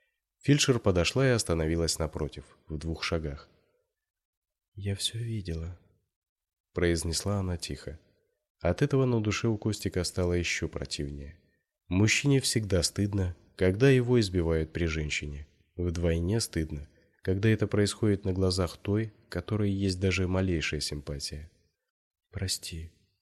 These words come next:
прошептала она. "Я не знала, что делать и как тебе помочь. Вы бежите кричать?" Костик поднял на нее глаза и усмехнулся. "Броситься с кулаками?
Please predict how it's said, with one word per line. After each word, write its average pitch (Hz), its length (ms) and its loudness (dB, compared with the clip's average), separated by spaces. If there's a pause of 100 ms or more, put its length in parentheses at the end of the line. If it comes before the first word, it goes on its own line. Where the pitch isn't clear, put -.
(440)
прошептала 85 680 0
она. 78 300 -4 (600)
"Я 90 240 0
не 117 140 0
знала, 101 360 -4
что - 220 -8
делать 104 460 -8 (100)
и 85 280 -16
как 95 240 -8
тебе 90 240 -10
помочь. 87 520 -10 (280)
Вы 101 180 -4
бежите 101 400 -6
кричать?" 113 560 -6 (460)
Костик 123 420 2
поднял 76 400 -2
на 73 120 -4
нее 78 280 -2
глаза 85 380 0
и 107 60 0
усмехнулся. 85 800 -6 (880)
"Броситься 104 560 -4
с - 80 -2
кулаками? 110 640 -6